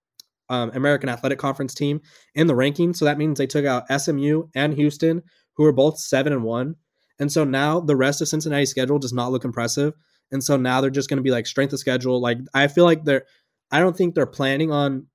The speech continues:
preventing Cincinnati from being in, but it also feels like they're, like, in the long term, like, making moves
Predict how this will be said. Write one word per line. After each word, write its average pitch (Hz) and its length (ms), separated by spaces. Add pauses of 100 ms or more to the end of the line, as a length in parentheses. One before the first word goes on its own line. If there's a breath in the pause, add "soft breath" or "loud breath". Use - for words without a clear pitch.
preventing 135 440
Cincinnati 131 760
from 131 200
being 127 240
in, 131 240 (320)
but 143 100
it 139 80
also 147 280
feels 139 340
like 123 300
they're, 135 200
like, 123 260
in 143 120
the 139 80
long 127 340
term, 117 320
like, 113 300 (560)
making 143 400
moves 127 540